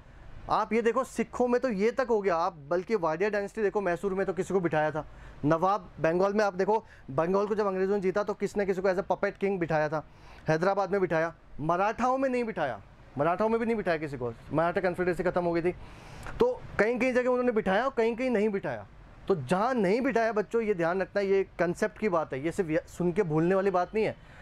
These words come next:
जहाँ अंग्रेज़ों ने किसी को बिठाया तो इसका मतलब वहाँ पे कोई राजा होगा और राजा rule करेगा और इस, और indirectly इसके ऊपर कौन होगा? Britain, ठीक है।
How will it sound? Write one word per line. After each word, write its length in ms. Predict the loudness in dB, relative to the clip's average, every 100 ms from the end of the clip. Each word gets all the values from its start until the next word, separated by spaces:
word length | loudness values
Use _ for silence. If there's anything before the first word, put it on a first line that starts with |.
| -18 -6
जहाँ 280 | 0 2 2
अंग्रेज़ों 340 | 2 2 2
ने 100 | 0
किसी 200 | 0 -2
को 100 | 0
बिठाया 440 | 0 0 2 2 -2 -10 -20 -20 -20 -2
तो 60 | 0
इसका 320 | 0 0 0
मतलब 380 | 0 0 -2 0
वहाँ 280 | 0 2 2
पे 120 | 0
कोई 200 | 0 0
राजा 280 | 2 0 0
होगा 380 | 0 0 0 -2 -6 -20 -2
और 220 | 0 0 -6
राजा 380 | -2 0 2 0
rule 240 | 2 0 0
करेगा 340 | 0 0 0
और 200 | 0 -6 -14
इस, 140 | -18 -12 -2
और 160 | -2 0
indirectly 380 | 0 2 0 0
इसके 220 | -2 -2
ऊपर 180 | -2 0
कौन 180 | 0 0
होगा? 160 | 0
Britain, 360 | 0 -2 -4 -8 -14 -20 -18 -16 -16 -16 -12 0
ठीक 120 | 0
है। 100 | 0